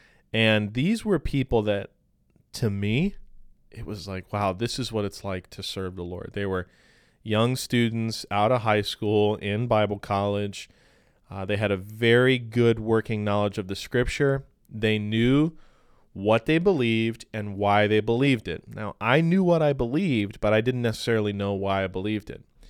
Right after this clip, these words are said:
Well, by the end of that week, I, we had grown so close to these, these, uh, I mean,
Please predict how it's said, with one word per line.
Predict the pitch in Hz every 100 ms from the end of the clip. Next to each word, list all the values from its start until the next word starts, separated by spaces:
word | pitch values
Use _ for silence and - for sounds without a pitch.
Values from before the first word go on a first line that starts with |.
| - _ _ _ _ -
Well, | 113
by | 117
the | 113 117
end | 135 165
of | 135
that | 120 104
week, | 107 117 107 -
I, | 110 117 117
we | 117
had | 117 110
grown | 117 117 120 113
so | - - 131
close | - - - 123 90 85 - - - _ -
to | 110
these, | 104 104 101 98 - - - _ _ _ _ _ _ _ _ _ _ _ _ -
these, | 117 110 110
uh, | 113 110 - -
I | 131
mean, | 135